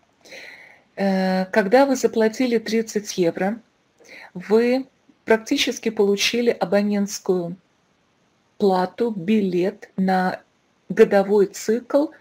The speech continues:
работы с нами. Вы ведь понимаете, что к нам в бизнес может прийти человек, который совершенно не будет готов ничего строить.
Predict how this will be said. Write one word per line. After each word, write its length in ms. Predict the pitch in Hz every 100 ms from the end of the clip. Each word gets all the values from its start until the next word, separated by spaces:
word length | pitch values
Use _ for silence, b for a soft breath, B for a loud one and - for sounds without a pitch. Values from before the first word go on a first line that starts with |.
| B
работы 520 | 202 196 185 202 208 220
с 160 | -
нами. 380 | 180 170 - - _ _ _ B B B B
Вы 180 | 240
ведь 220 | 277 277 -
понимаете, 560 | 247 240 254 247 247
что 200 | 233 214
к 80 | 208
нам 220 | 214 208
в 40 | 202
бизнес 480 | 214 226 240 247 208
может 320 | 202 208 208
прийти 400 | - 202 - 220
человек, 500 | - 202 202 202 202
который 360 | 208 214 202
совершенно 760 | 202 - 269 277 - 226 196 180
не 160 | 180
будет 320 | 175 226 254 226
готов 400 | 190 214 220 -
ничего 460 | 196 - 196 202
строить. 560 | - - 165 156 156